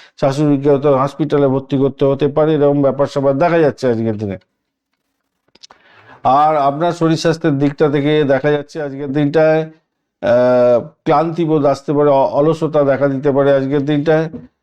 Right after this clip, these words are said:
আহ, সে-, সেটা দেখা দিচ্ছে আজকের দিনে। পেটের সমস্যা, হজম, এগুলো, মানে, মানসিক অবসাদ, এইগুলো দেখা দেওয়ার সম্ভাবনা আছে। শিক-, আহ, শিক্ষার ক্ষেত্রে দেখা যাচ্ছে পজিটিভ ভাই-, ভাইব্রেশন পাচ্ছেন, প্রাথমিক শিক্ষা অত্যন্ত ভালো।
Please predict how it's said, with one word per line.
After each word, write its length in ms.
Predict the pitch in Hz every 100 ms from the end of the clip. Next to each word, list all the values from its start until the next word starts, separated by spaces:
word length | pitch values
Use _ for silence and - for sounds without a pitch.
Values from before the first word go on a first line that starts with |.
| _ -
আহ, 760 | 123 127 127 123 120 107 69 - - - - _ _ _ _ _ -
সে-, 300 | 139 98 135
সেটা 260 | 156 156
দেখা 280 | 135 135 151
দিচ্ছে 400 | 135 139 - 139
আজকের 240 | 127 131
দিনে। 140 | 123 131
পেটের 320 | - 147 131
সমস্যা, 540 | - 151 151 139 143
হজম, 280 | 131 135 139
এগুলো, 320 | 131 120 123
মানে, 240 | 120 123 101
মানসিক 500 | 98 135 143 156 135
অবসাদ, 400 | 123 120 127 113
এইগুলো 380 | 143 151 156 135
দেখা 240 | 120 120
দেওয়ার 240 | 120 127
সম্ভাবনা 500 | 117 127 120 120 120
আছে। 240 | 117 110 147 _ - - _ -
শিক-, 420 | 156 156 160 139
আহ, 120 | 135
শিক্ষার 500 | 123 139 135 - 160
ক্ষেত্রে 380 | 147 156 156 156
দেখা 240 | 143 131
যাচ্ছে 280 | 156 151 160
পজিটিভ 560 | 151 131 131 139 156 147
ভাই-, 220 | 143 156
ভাইব্রেশন 560 | 143 135 143 151 156 147
পাচ্ছেন, 340 | 147 - 151
প্রাথমিক 420 | 147 135 147 147
শিক্ষা 300 | - 147 151
অত্যন্ত 420 | 143 131 - 151 147
ভালো। 500 | 135 143 165 165